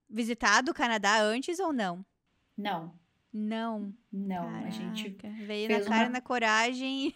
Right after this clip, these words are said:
Speaker 1: <laughs>
Speaker 2: A gente fez uma pesquisa de Google
Speaker 1: Aham.
Speaker 2: e uma outra pessoa que a gente conhecia que tava morando aqui pra definir entre Vancouver e Toronto.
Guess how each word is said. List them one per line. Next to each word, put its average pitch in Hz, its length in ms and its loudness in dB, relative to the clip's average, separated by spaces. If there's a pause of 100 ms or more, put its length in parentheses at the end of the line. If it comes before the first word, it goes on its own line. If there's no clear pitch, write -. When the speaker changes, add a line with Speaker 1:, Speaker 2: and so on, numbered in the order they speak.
Speaker 1:
<laughs> - 100 -18
Speaker 2:
A 302 140 4
gente 233 540 0
fez 233 220 4
uma 254 180 10
pesquisa 247 640 2
de 233 100 2
Google 226 540 6
Speaker 1:
Aham. 240 840 4
Speaker 2:
e 226 40 6
uma 247 180 12
outra 247 240 6
pessoa 226 480 -2
que 247 60 -2
a 220 40 -2
gente 220 220 -6
conhecia 208 560 -8
que - 80 -12
tava 196 240 -2
morando 185 320 -6
aqui 190 500 -10 (840)
pra 208 360 2
definir 208 640 -2 (120)
entre 202 200 -6
Vancouver 208 1040 -6
e 202 160 -10
Toronto. 196 560 -4